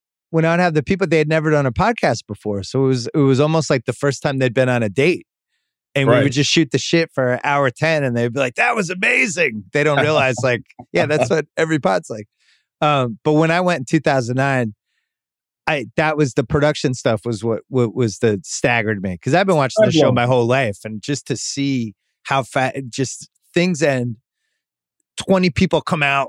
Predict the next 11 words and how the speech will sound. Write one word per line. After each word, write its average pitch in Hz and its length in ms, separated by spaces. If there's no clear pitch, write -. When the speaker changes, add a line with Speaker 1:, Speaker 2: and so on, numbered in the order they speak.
Speaker 1:
all 190 120
of 196 60
a 180 40
sudden 190 300
things 175 200
are 165 40
moving, 185 320
and, 151 260
and 156 200
people 190 240
are, 143 100